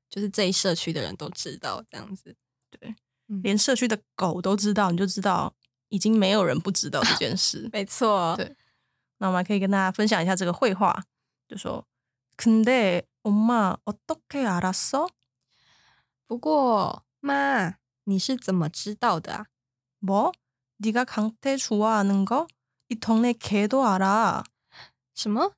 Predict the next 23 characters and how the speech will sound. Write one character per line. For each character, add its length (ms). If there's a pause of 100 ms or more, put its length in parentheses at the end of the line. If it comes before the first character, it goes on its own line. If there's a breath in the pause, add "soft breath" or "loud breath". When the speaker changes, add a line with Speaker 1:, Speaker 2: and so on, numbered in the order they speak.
(140)
Speaker 1:
你 80
说 220
你 120
喜 180
欢 340 (100)
刚 240
太 180
的 120
事 180
情 240
吗？ 240 (420)
这 120
件 160
事 160
连 160
附 200
近 160
的 80
狗 180
都 100
知 180
道 160
啊。 260